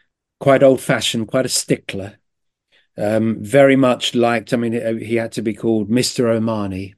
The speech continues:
by his, uh, employees. He couldn't be called Sean. He was quite quick with a temper. The Beatles, I often wonder what they thought of him. I mean, I, they accepted him.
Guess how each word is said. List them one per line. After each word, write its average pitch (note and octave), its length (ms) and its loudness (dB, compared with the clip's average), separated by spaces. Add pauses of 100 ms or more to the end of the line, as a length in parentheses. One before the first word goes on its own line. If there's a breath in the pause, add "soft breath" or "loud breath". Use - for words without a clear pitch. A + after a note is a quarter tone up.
by G2+ 280 -6
his, F#2+ 420 -4
uh, G2 380 -4
employees. G2 640 -2
He G2 100 -4
couldn't A2 220 -6
be G#2 100 -4
called F#2+ 340 -6 (420)
Sean. F#2 560 -2 (760 loud breath)
He A2+ 360 2
was G#2 580 0 (160)
quite A#2+ 380 -4
quick - 340 -2
with A2+ 140 -2
a G2+ 60 -4
temper. G2+ 520 -4 (540)
The A2+ 140 0
Beatles, C3 680 2 (320)
I B2+ 140 -2
often B2+ 360 0
wonder C3+ 300 4
what A#2+ 180 2
they A2+ 120 -4
thought A2 340 -6
of F#2 100 -10
him. G#2 300 -4
I G#2+ 140 -6
mean, A2 180 -2
I, G#2+ 140 -2
they A2 200 -4
accepted A2+ 540 -2
him. G2 400 -8